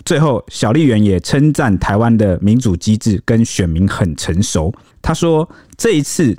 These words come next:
执政党大败，其实也显示了台湾拥有健全的民主制度，因为在中国的强大压力下，选民依然能够冷静且平静地行使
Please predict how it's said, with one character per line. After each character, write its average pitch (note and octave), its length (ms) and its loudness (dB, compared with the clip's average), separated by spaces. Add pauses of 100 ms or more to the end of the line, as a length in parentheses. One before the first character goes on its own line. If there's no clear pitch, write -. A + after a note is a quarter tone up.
执 A#2+ 200 -2
政 C#3 200 0
党 E2+ 220 -2
大 B2+ 180 -2
败， F2+ 280 -4
其 - 180 -2
实 C#3 160 0
也 C#3 100 2
显 F#2+ 300 -2
示 - 220 -2
了 F#2 120 0 (120)
台 A2 160 0
湾 C#3 240 0
拥 D3 160 2
有 G#2 160 0
健 D3 280 -2
全 G2+ 220 -2
的 G#2 100 2
民 G#2+ 200 4
主 B2 180 0
制 A#2+ 180 0
度， G2+ 220 -2 (380)
因 G3 160 0
为 F#3+ 100 0
在 D#3 240 -2
中 D#3 240 0
国 A2+ 180 0
的 G2+ 140 0
强 G2+ 240 -2
大 B2 200 0
压 A2 180 2
力 G#2+ 120 2
下， F#2 280 -4 (160)
选 A2+ 280 0
民 A2 220 4
依 E3+ 120 0
然 A#2+ 220 2
能 G#2+ 140 2
够 A#2 160 2
冷 G#2 460 2
静 A2 320 0
且 F2 300 -2
平 G2+ 280 0
静 B2+ 180 2
地 F2 160 -2 (120)
行 G#2 260 0
使 F3 260 -2